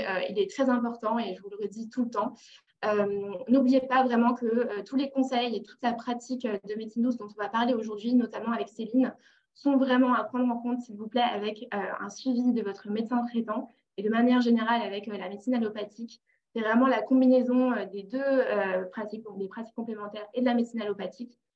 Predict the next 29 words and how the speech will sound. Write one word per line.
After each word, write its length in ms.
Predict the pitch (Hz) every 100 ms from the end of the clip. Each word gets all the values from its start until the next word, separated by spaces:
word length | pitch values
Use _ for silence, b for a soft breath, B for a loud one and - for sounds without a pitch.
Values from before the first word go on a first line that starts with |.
| _
qui 140 | - 262
font 180 | 254
que 100 | 254
vous 140 | 247 208
êtes 160 | 220
en 120 | 214 196
bonne 180 | 226
santé 480 | 247 240 - 226 247
et 300 | 226 185 196
que 100 | 202
vous 180 | 196 196
ayez 200 | 208 226
un 140 | 208
bien-être 500 | 202 190 220 214 233
vraiment 340 | 202 190 196 226
sur 160 | 220
le 100 | 208
long 200 | 202 208
terme 320 | 208 214 233 233
et 160 | 208 - -
global. 460 | 190 202 180 - - _
Voilà, 220 | 190 - -
donc 180 | 190
je 80 | -
tiens 160 | - 226
encore 240 | 226 220
à 60 | 214
le 60 |
préciser. 480 | 180 208 - 190 190